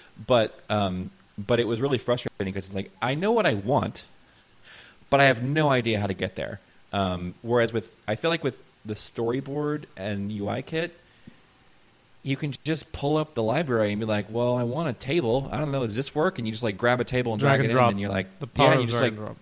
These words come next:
Speaker 1: right, you just mess around. And so, whereas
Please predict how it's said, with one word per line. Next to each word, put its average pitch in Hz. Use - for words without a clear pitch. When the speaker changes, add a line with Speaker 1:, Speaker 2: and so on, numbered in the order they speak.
Speaker 1:
right, 143
you 143
just 120
mess 135
around. 120
And 113
so, 110
whereas 120